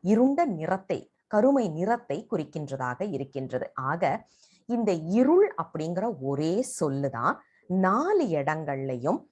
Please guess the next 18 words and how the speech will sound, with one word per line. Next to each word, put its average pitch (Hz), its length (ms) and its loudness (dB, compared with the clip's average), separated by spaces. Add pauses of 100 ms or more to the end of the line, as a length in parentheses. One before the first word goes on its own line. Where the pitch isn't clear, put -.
(120)
வேற 320 480 0
வேற 156 320 -4
பொருள் 330 520 2
குறித்து 156 480 -6
வருவதாக 151 640 0
வர்-, 156 460 0
வ-, 151 300 2
வந்து 196 280 2
நிற்பதனால 156 800 -2 (300)
இதற்கு - 680 -2
சொல் 339 600 2 (140)
பின்வரு 190 500 0
நிலை 151 460 -2
அணி 151 500 -4
என்று 139 360 -4
பெயர். 104 420 -6 (540)
சரி, - 320 -6 (760)
இப்ப 196 460 0